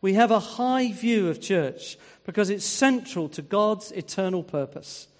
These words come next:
This is expressed in each member's devotion to prayer, worship,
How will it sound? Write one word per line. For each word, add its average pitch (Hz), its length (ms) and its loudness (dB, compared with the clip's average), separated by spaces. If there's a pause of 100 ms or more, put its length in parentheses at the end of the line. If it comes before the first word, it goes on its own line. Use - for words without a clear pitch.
(420)
This 220 180 4
is 214 140 0
expressed 233 640 2
in 208 100 0
each 233 240 -2
member's 214 400 2
devotion 214 580 2
to 160 120 -6
prayer, 226 500 0 (400)
worship, 226 600 4